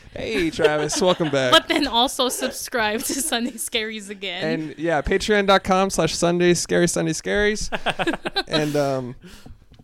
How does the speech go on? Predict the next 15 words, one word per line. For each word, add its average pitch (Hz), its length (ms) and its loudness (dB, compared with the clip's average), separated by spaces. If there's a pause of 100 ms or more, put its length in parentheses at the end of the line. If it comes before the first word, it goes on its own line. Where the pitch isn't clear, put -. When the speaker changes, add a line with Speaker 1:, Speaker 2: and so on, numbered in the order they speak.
(160)
Speaker 1:
anyways, 160 480 0
you 180 60 -2
were 180 80 -2
saying 165 320 -4
you, 151 360 -6
you 143 160 -4
loved 143 220 0
Everything 165 280 0
Everywhere 135 440 0
All 139 160 2
at 143 60 2
Once. 127 600 -6
Speaker 2:
Yeah, 190 240 -12
no. 175 420 -18
Uh, 330 280 -4